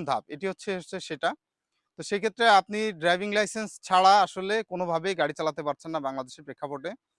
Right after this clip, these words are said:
আর লার্নার হচ্ছে যেহেতু শিক্ষানবিশেষ, তো আপনাকে আসলে যদি কারো মনে হয় ছাড় দেবে আরকি, কোনো সার্জেন্ট যদি মনে করে আপনাকে ছাড় দিবে, সেই ক্ষেত্রেই আপনি শুধুমাত্র ছাড় পাবেন। তাছাড়া ছাড় পাওয়ার কোনো সুযোগ নাই।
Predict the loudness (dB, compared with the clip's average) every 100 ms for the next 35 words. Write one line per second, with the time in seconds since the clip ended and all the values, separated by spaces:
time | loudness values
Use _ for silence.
0 | _ _ -6 -4 -4 -4 -4 -6 -8 -8
1 | -8 -12 -14 -6 -6 -6 -8 -10 -12 -18
2 | _ _ _ _ _ -4 -4 -4 -8 -4
3 | -4 -4 -4 -2 -2 -4 -8 -2 0 2
4 | 0 -2 -2 2 2 0 0 0 0 -4
5 | -2 0 0 -2 -12 -12 -10 -6 -6 -6
6 | -12 -12 -14 -10 -8 -8 -6 -2 -4 -4
7 | -12 -6 -6 -6 -10 -10 -14 _ _ _
8 | -6 -6 -4 -6 -2 0 -2 -4 -12 -8
9 | -8 -8 -10 -10 -6 -8 -8 -8 -8 -6
10 | -8 -6 -6 -4 -6 -6 -14 -12 -10 -8
11 | -8 -12